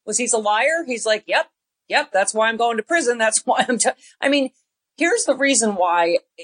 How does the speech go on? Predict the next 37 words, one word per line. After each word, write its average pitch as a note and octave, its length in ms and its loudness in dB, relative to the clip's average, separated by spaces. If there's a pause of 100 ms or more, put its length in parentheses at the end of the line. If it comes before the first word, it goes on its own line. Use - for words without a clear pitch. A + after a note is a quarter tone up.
(440)
I F3 140 0
think A3 220 0
it F#3 100 2
just E3+ 160 0
looks E3+ 180 0
so D3+ 140 2
bad, C#3+ 300 2
A C#3 140 0
G, E3 220 -4
is E3+ 140 0
he D4 200 0
has A#3+ 280 -2
no A3 520 0 (260)
upside F3+ 480 0
to D3 40 -14
being D#3+ 220 -2
there, D#3 240 2
only A3+ 220 0
downside. G#3+ 580 0 (460)
He A#3+ 100 -2
cannot C4 380 0
reduce A3 440 0
his G3 200 2
sentence. G3 260 0
He B3 100 -2
can A3+ 240 0
only B3+ 540 0 (300)
increase B3+ 600 0
it G#3+ 140 0
if A3 140 -2
he A#3+ 100 2
lies A#3+ 420 0
again. C4 440 0
He B3+ 220 0
has A3+ 180 0 (180)
absolutely B3 760 0
no G3+ 360 0